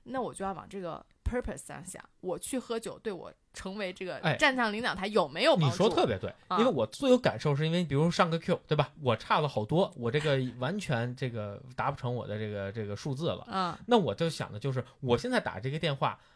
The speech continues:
Speaker 2: 或者我干这件事儿，会不会帮我完成我的O K R？
Speaker 1: 啊。
Speaker 2: 如果他不能帮我完成O K R，那这个事儿可以往后排，或者他不重要，
Speaker 1: 嗯。
Speaker 2: 甚至他可以不做。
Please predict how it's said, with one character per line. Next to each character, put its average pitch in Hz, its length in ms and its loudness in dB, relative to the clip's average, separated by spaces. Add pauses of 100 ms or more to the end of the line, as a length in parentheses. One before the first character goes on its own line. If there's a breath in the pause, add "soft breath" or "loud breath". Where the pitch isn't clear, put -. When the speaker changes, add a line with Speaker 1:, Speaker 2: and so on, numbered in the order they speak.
(140 soft breath)
Speaker 2:
或 - 160 -2
者 147 80 2
我 101 100 -4
干 165 220 -2
这 156 60 0
件 156 140 0
事 147 120 -4
儿， 104 100 -2 (160 soft breath)
会 330 160 -6
不 196 60 -2
会 147 100 0
帮 165 200 0
我 123 100 -2
完 104 180 -2
成 196 140 2
我 127 80 0
的 95 60 -4
O 127 80 0
K 160 100 -2
R？ 117 340 -2
Speaker 1:
啊。 185 280 0
Speaker 2:
如 233 60 6
果 226 100 4
他 196 100 -2
不 370 260 6
能 175 120 6
帮 147 120 6
我 101 120 0
完 113 200 -2
成 127 80 0
O 117 80 -2
K 110 120 -8
R， 92 120 -8 (140)
那 156 80 -2
这 151 80 2
个 143 80 2
事 147 80 0
儿 113 100 2
可 - 100 -2
以 143 40 0
往 131 120 -4
后 208 220 0
排， - 180 -14 (100)
或 131 120 2
者 131 80 2
他 190 80 -4
不 147 100 -2
重 175 180 0
要， 104 100 0
Speaker 1:
嗯。 - 80 -14
Speaker 2:
甚 156 160 -2
至 113 100 -4
他 131 100 -4
可 160 140 -6
以 151 40 -2
不 135 180 -6
做。 - 240 -8